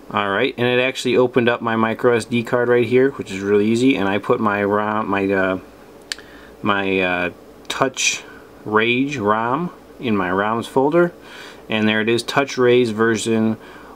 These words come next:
one point four zip. And you're gonna select it, and then all you have to do to install this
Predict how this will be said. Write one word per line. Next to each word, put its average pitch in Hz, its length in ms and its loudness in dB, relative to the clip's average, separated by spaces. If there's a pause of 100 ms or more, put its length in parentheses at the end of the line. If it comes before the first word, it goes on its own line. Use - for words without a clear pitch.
one 110 400 0
point 117 340 -2
four 123 460 0 (100)
zip. 98 400 0 (800)
And 104 80 -2
you're 95 80 -2
gonna 95 180 -2
select 117 400 -4
it, 165 280 -2
and 110 180 0
then 113 240 0
all 110 140 0
you 113 160 0
have 110 140 -4
to - 60 -6
do 131 280 2
to 110 240 0
install 123 480 0
this 196 400 -2